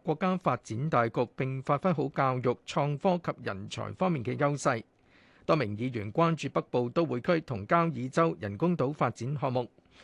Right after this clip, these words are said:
李家超表示會積極考慮透過融資方法減輕財政壓力。有議員建議喺新發展區興建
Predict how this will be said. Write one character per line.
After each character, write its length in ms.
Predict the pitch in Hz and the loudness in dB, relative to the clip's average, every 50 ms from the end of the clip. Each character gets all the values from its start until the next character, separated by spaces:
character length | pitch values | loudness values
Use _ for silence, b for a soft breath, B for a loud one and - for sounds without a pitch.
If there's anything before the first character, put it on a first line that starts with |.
| B B B | B B B
李 100 | 147 160 | 0 2
家 200 | 180 202 202 196 | 4 2 2 2
超 180 | 185 - 202 185 | 2 0 0 0
表 160 | 165 113 131 | 0 -4 -6
示 300 | 143 - - 131 120 - - B B B B | -4 -2 -2 -2 -2 -2 -6 B B B B
會 180 | 131 143 156 | 2 2 2
積 180 | 156 - 220 208 - | 2 0 -4 -2 0
極 180 | 170 143 135 - _ | 0 0 0 -2 _
考 280 | - - 127 113 131 | -12 -6 -4 -4 -2
慮 200 | 165 170 160 139 | 0 0 0 -2
透 200 | - - 147 143 | 0 -2 -2 -2
過 160 | 127 139 143 135 | 0 0 0 0
融 260 | 117 104 98 101 104 | 0 -4 -4 -6 -8
資 240 | - - 190 175 165 | -6 -4 -4 -4 0
方 220 | - 185 175 165 | 2 2 2 4
法 180 | - 165 131 - - b b b b b b | 4 2 2 2 -2 b b b b b b
減 280 | - 101 101 131 156 160 | -4 -2 -2 0 0 2
輕 220 | 160 196 185 185 180 - _ | 4 4 2 2 -2 -8 _
財 240 | - - 107 101 95 | -10 -8 -6 -6 -4
政 200 | 101 - 143 131 | -2 -2 0 2
壓 140 | 131 127 131 - | 0 0 0 0
力。 160 | 117 131 117 - _ _ _ _ _ _ _ _ | 0 -2 -2 -2 _ _ _ _ _ _ _ _
有 200 | 131 120 123 135 | 0 0 0 0
議 160 | 127 135 135 | -2 -2 -2
員 240 | 120 110 95 104 104 | 0 -2 -2 -4 0
建 140 | 135 139 139 135 | 0 0 0 2
議 240 | 117 117 120 131 - - b b b b b | 0 0 -2 -2 -4 -6 b b b b b
喺 180 | - 131 139 156 | -4 -2 -2 -2
新 320 | 165 - - 190 190 190 | -2 2 2 4 4 4
發 140 | 180 170 131 | 2 0 0
展 200 | - - 107 135 | 0 -2 -8 -4
區 260 | 139 185 175 165 - - b b b b b b | 2 2 2 2 2 -2 b b b b b b
興 240 | - 208 202 190 185 | 4 4 4 4 4
建 240 | 165 156 139 131 | 4 4 4 4